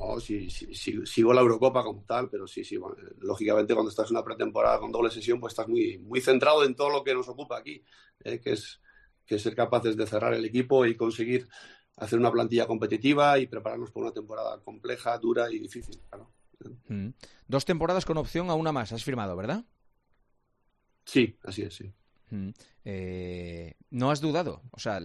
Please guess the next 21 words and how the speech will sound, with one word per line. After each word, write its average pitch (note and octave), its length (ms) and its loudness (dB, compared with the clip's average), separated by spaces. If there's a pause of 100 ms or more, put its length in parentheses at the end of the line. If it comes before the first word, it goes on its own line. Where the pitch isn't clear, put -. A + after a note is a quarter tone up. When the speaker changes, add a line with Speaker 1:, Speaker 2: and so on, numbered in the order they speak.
(100)
Speaker 2:
te A2 140 -6
encanta B2 340 -2
la A2 120 -2
Premier. G#2+ 340 -4 (220)
Eh, F2+ 120 -14
te, G2 180 -14
te, F#2+ 180 -14
te, G2 280 -10 (140)
te G2 160 -8
leo A#2+ 180 -2
declaraciones C3+ 640 -4
de, A#2 640 -6 (100)
de G#2+ 160 -12
que, A2+ 80 -6
vamos, G2 220 -8
de G#2+ 80 -8
que B2 60 -2
es C#3 80 0
el D3+ 100 0
sitio D3 320 -2
donde, B2 480 -4